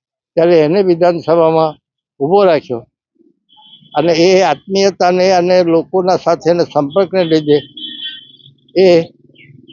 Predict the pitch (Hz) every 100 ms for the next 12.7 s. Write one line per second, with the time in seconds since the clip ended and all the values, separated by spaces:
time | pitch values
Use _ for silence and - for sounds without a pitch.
0 | - - 120 135 175 170 160 160 170 165
1 | - 127 143 151 151 143 110 107 - -
2 | - _ _ _ - - 147 175 180 185
3 | - 143 175 190 - 214 220 - - -
4 | - _ - 156 175 151 - 185 185 143
5 | 180 175 180 170 160 139 139 185 202 165
6 | 131 113 _ _ _ _ _ - - 139
7 | 180 - 165 139 139 160 156 160 160 165
8 | 175 165 135 _ _ _ _ _ _ _
9 | _ _ _ 117 156 185 - 180 180 180
10 | 160 - 175 170 156 156 156 185 170 117
11 | - _ _ _ _ - _ _ _ -
12 | - - - 151 175 185 180